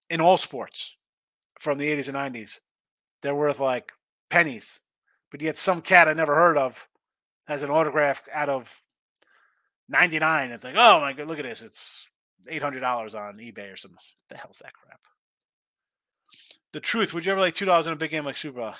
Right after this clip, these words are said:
Heck no. No, no, no. One,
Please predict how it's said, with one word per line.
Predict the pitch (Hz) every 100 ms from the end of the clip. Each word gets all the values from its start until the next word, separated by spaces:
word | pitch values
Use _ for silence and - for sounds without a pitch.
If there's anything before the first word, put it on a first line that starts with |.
| -
Heck | - 185 175
no. | 139 110 - _ _ _ _ _ _ _ _ _ _ _ _ _ _ _
No, | 143 131
no, | 123
no. | 110 95
One, | 120 196 208